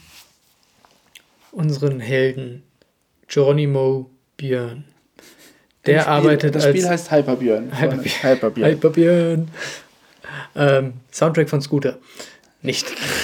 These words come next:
Speaker 1: <laughs> Nicht. Ähm, er arbeitet im Bund-, Bundestag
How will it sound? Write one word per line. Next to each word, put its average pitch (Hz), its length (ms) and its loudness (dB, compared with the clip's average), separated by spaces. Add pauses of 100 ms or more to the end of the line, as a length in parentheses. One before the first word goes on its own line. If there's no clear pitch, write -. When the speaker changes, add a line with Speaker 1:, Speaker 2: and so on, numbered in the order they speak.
(100)
Speaker 1:
<laughs> - 420 -14
Nicht. - 280 -8 (640)
Ähm, 131 440 2 (1300)
er 147 180 -2
arbeitet 156 320 4
im 143 120 0
Bund-, 180 360 -2
Bundestag 185 760 0